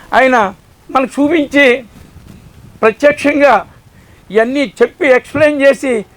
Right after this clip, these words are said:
ఎవరు చేస్తారండి ఈ రుచులు ఇవన్నీని? అనుభవించడానికి మనకు అన్నీ చూపించారు.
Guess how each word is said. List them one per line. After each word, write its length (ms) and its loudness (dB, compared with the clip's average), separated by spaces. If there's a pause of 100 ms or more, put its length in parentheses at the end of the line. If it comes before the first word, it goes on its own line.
(460)
ఎవరు 240 0
చేస్తారండి 580 2
ఈ 40 -2
రుచులు 380 -6
ఇవన్నీని? 540 -2 (560)
అనుభవించడానికి 1000 0 (280)
మనకు 200 -4
అన్నీ 260 -4 (140)
చూపించారు. 520 0